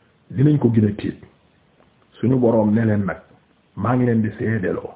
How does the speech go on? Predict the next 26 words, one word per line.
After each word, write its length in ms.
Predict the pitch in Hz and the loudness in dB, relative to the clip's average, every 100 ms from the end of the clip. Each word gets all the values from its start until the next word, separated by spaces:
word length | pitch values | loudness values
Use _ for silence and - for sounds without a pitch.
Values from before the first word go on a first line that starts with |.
| - _ _ _ _ | -20 _ _ _ _
Fa 80 | - - | 0 0
ushhidukum 640 | - - 160 151 - 147 - | -2 -2 -2 -2 -2 -4 -2
anni 340 | 143 147 135 123 | -2 0 -2 -4
qad 100 | 117 | -6
ghafartu 540 | 107 104 113 110 - | -6 -6 -6 -8 -6
lahum." 260 | 104 117 - - - - - _ _ _ _ _ - | -6 -6 -8 -14 -18 -20 -20 _ _ _ _ _ -2
Maa 180 | 220 330 | 0 2
ngi 80 | 302 | 0
leen 200 | 294 269 | 2 4
di 340 | 269 294 - - | 4 2 -6 -6
seedeloo 440 | 190 240 220 208 185 | -2 0 2 4 4
yéen 200 | 196 202 | 2 0
sama 160 | 165 170 | -2 -2
malaaka 420 | 160 165 165 147 | -2 -4 -2 0
yi, 220 | 143 151 - _ _ _ _ _ - | -2 -2 -16 _ _ _ _ _ -2
que 80 | |
man 220 | 127 165 170 | 0 0 -2
seen 200 | 151 147 131 | -2 -2 0
borom 300 | 139 139 135 | 0 0 0
de 80 | 131 | 0
daal 200 | 127 131 | 0 0
dinaa 240 | 123 123 | -2 -2
leen 200 | 120 113 101 | -2 -2 -2
jéggal 320 | 107 104 104 104 | -4 -2 -2 -2
ñoom 180 | 101 98 | -4 -4
ñooñee. 360 | 92 87 73 | -6 -8 -12